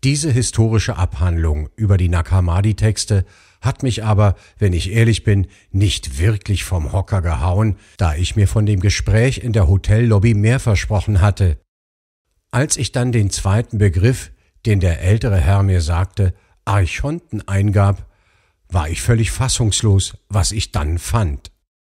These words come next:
Die Archonten. Bei der Betrachtung der Nag Hammadi-Texte fiel mir auf, dass allein zwanzig Prozent über die Spezies der Archonten berichtet wurde.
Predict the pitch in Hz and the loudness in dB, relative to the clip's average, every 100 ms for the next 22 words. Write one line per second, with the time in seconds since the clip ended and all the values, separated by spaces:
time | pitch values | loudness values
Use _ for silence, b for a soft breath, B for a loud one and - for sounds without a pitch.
0 | _ _ _ _ _ _ _ _ _ _ | _ _ _ _ _ _ _ _ _ _
1 | _ _ - 117 - 110 117 - 123 120 | _ _ -2 0 2 0 0 0 -2 -2
2 | - 73 65 71 _ _ _ _ _ _ | -4 -8 -8 -16 _ _ _ _ _ _
3 | _ _ _ _ _ _ 131 135 143 135 | _ _ _ _ _ _ -2 0 0 0
4 | - 135 - - 104 87 95 90 95 - | -2 -2 -4 -2 0 0 0 2 0 0
5 | 101 101 104 110 98 113 - 120 - 107 | 0 2 2 2 0 -2 0 -2 0 0
6 | 98 90 98 110 101 b b b b b | 0 0 -2 -2 -4 b b b b b
7 | 120 107 - 131 117 117 110 - 113 165 | -2 -2 0 0 2 0 -2 -2 -2 -2
8 | - 165 - 151 - - 120 143 98 101 | -6 -10 -8 -10 -6 -4 -2 -4 -2 -2
9 | 92 - - 107 101 - 113 101 - - | -2 -4 -2 0 0 -2 -2 -4 -4 -4
10 | 98 - - 87 90 - - 143 151 92 | -2 -4 -6 -2 -2 -4 -8 -8 -8 -6
11 | 80 73 85 - 95 - 82 76 76 71 | -4 -2 -4 -4 -6 -4 -4 -4 -2 -6